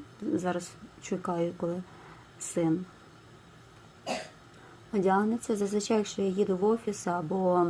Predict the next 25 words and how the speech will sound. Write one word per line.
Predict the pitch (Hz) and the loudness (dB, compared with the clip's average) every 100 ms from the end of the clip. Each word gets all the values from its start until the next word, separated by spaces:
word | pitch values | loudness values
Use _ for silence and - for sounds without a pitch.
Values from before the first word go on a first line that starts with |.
| 170 - - - - | 0 -14 -20 -8 -4
працюю | 180 185 185 | -2 -2 -2
вдома, | 180 226 247 202 | 0 2 2 0
то | 180 | -4
я | 185 | -6
п'ю | - 190 - - - - - - - | -6 -6 -6 -8 -20 -20 -20 -12 -10
кип'яток. | 190 202 196 - - - - - - - - - - - | -8 -6 -4 -6 -6 -12 -20 -20 -20 -20 -20 -20 -20 -6
І | 175 | -6
все. | - 190 190 180 - 208 | -4 -6 -6 -10 -12 -6
Бо, | 190 185 - | -4 -2 0
ну, | 269 208 170 | 2 2 -2
то, | - 185 | -4 -6
що | - | -6
протягом | - 190 190 185 | -2 -2 0 0
години | 185 196 170 | 2 2 2
от | 151 - | 0 -4
тоді | 156 151 | -2 -2
буду | - | -4
пити | 151 170 165 | -8 -6 -4
каву, | 170 170 - | -4 -4 -6
тому | 196 | -8
що | 196 185 | -8 -8
зазвичай | 196 190 208 214 190 - - - - - | -8 -8 -4 -4 -6 -10 -18 -16 -18 0
занадто | 220 226 214 190 | 6 6 6 2
багато | 170 190 180 180 | 2 2 2 0
споживаю. | - 202 196 160 165 | -2 0 2 2 0